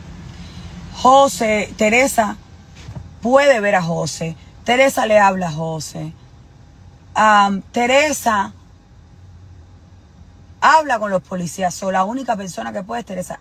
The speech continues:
Esa foto de la mano fue ella. Sí, claro. Ella sube, ella lo puede tocar, ella le puede hablar, ella le puede coger la mano. Pero José no ha movido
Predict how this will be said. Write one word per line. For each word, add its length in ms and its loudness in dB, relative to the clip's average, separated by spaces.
Esa 320 -6
foto 340 -6
de 80 -4
la 100 -4
mano 320 -6
fue 380 -12
ella. 480 -8
Sí, 240 -12
claro. 460 2
Ella 280 2
sube, 640 0
ella 160 2
lo 100 2
puede 240 -4
tocar, 380 2
ella 120 -2
le 120 -4
puede 200 -6
hablar, 400 0
ella 140 0
le 100 -4
puede 220 -2
coger 180 -6
la 120 -6
mano. 260 -6
Pero 160 -2
José 280 -4
no 100 -2
ha 60 -2
movido 500 -6